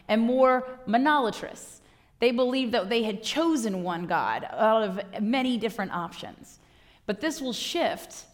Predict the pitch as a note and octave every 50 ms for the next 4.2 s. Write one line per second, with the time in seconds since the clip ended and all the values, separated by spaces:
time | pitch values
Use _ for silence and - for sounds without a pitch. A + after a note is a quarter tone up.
0 | _ - - F#3+ G3+ G#3+ A3 G#3+ - - A#3+ A#3 A#3+ A#3+ A3+ G#3+ G#3 G#3 G3+ F3+
1 | G#3 G3 F#3+ F#3+ G3 G3 F#3+ - - G#3 G#3 G3+ - - A3 A3 G#3 G3 G3 F#3+
2 | F#3 - F3+ F3+ F#3 F3+ - - A3+ G#3 G#3 G#3 G3 G3 G3+ F#3+ F#3 F3+ - G3+
3 | - - G3+ F#3+ F3 G3+ F#3 F#3 F#3 F#3 F#3 F#3 F3 F3+ F3+ F3+ F3+ F#3 F3 E3
4 | D#3 D3 E3